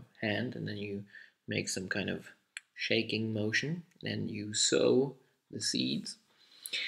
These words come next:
And, uh, with luck, next spring, uh, something will have grown. Uh, you can do this with plants and, uh, with fruit and what have you. And, um, it has become a figure of speech,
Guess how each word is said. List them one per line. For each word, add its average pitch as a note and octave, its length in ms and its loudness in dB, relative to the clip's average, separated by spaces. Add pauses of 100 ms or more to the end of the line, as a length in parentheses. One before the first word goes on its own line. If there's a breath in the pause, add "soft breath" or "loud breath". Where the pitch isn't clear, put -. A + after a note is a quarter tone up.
(220 loud breath)
And, A2 600 8
uh, A2+ 420 8 (460)
with B2+ 240 8
luck, A2 340 10 (580)
next G#2+ 340 4
spring, A2 520 4 (720 loud breath)
uh, A2 280 4
something G#2+ 600 2
will G#2+ 140 0
have A2 260 0
grown. C3+ 300 6 (680)
Uh, G1+ 160 -2 (100)
you - 80 -14
can B2+ 140 -2
do A#2 120 4
this - 260 -2
with - 240 -2
plants A2+ 760 8
and, - 280 -12 (200)
uh, - 120 -8 (140)
with - 200 -6 (180)
fruit A2+ 460 4
and - 340 -4 (320)
what G#2 160 0
have - 220 0
you. A2+ 240 -6 (600 loud breath)
And, A2 580 12
um, G#2+ 640 8 (180)
it A#2+ 120 2
has A#2 100 6
become G#2+ 300 0
a G2+ 40 -2
figure A#2+ 400 6
of G#2 140 2
speech, - 760 4